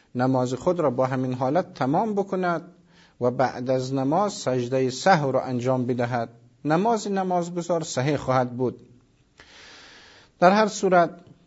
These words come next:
اینها مجموعهٔ صورت‌هایی بود که نماز نمازگزار را دچار بطلان می‌کند. اما یک سلسله شک‌های حدود نه قسم شک داریم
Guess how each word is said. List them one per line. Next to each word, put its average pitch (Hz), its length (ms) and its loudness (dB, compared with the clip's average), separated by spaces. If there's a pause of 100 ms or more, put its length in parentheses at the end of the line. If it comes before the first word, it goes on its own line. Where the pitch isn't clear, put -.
(140)
اینها 165 280 2
مجموعهٔ 160 520 0
صورت‌هایی 127 720 2
بود 175 240 -2
که 156 300 -2 (400)
نماز 147 520 2
نمازگزار 127 800 2
را 202 140 2
دچار 127 400 2
بطلان 135 420 6
می‌کند. 113 480 0 (1700)
اما 226 340 6
یک 214 240 6
سلسله 175 440 0
شک‌های 165 840 0 (400)
حدود 170 380 -2
نه 185 360 0 (120)
قسم 131 280 -2
شک 185 280 2 (100)
داریم 156 400 4